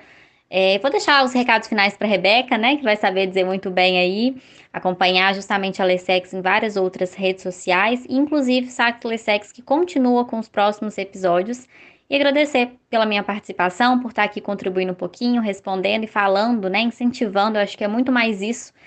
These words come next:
né? A gente tá num, enfim, num, num local, né, num, numa sociedade, numa estrutura que primeiro a gente precisa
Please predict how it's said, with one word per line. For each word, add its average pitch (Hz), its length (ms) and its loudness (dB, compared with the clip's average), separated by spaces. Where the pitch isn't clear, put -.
né? 185 160 2
A 190 40 2
gente 196 320 -4
tá 220 220 4
num, 220 540 0
enfim, 214 420 -2
num, 233 280 -4
num 247 160 2
local, 240 520 2
né, 240 240 2
num, 226 180 0
numa 208 220 -4
sociedade, 214 640 0
numa 226 80 0
estrutura 254 580 0
que 277 200 -6
primeiro 269 400 2
a 302 60 4
gente 277 200 0
precisa 277 500 -2